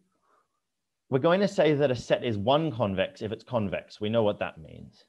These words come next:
And iteratively, we're going to say that A is an S convex set if this set of differences that we saw a couple of slides ago actually forms an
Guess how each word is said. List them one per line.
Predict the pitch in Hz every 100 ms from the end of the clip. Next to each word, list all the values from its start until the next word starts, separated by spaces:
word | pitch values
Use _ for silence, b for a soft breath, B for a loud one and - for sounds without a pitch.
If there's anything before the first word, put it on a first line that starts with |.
| _ _
And | 117 120 120 _ _
iteratively, | 165 175 185 156 117 92 101 101
we're | 110
going | 117 120
to | 113
say | 113 117
that | 104 - -
A | 123 123
is | 113 98
an | 101 -
S | 175 -
convex | - 98 85 - -
set | - - - _ _ _ _ 131
if | 123 -
this | 139 139
set | 165 160
of | 117
differences | 147 147 131 107 107 95
that | 117
we | 113
saw | 104 - 107 101 98 -
a |
couple | 110 101 98
of |
slides | - 151 143 107
ago | 95 95 101 - _ -
actually | 127 - 127 120
forms | 120 117 110 104
an | 104 101 101